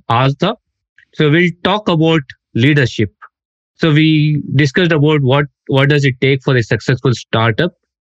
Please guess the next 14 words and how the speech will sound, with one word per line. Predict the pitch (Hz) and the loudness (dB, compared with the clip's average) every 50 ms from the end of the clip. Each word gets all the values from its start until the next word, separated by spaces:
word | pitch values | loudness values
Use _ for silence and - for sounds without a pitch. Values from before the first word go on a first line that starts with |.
| _ _ - | _ _ -2
On | 156 160 160 139 | 0 0 0 -2
similar | - - - 202 208 247 254 233 202 180 | -4 -6 -4 -2 0 2 2 2 2 2
lines, | 151 165 160 139 127 - | 2 2 2 0 0 0
what | 135 139 190 214 165 | 0 0 0 2 2
defines | 135 143 135 - 165 165 156 - - | 2 0 0 0 -2 -2 -2 -2 -2
leadership | 117 127 135 143 143 131 - 156 139 - | 0 0 2 2 0 0 -2 -4 -2 -2
in | 143 131 | 0 0
the | 131 127 - - | 0 -2 -2 -2
current | - 117 117 123 139 143 143 139 | 0 0 2 2 2 2 2 2
and | 143 135 123 110 - _ | 2 0 0 -2 -4 _
future | 123 127 113 135 123 107 | -2 0 0 0 0 0
world | 110 113 117 113 | 0 0 0 -2
scenario? | - - 110 113 117 113 110 107 110 113 120 131 | 0 0 0 2 2 2 2 2 2 0 0 0
Where | 135 123 | 0 0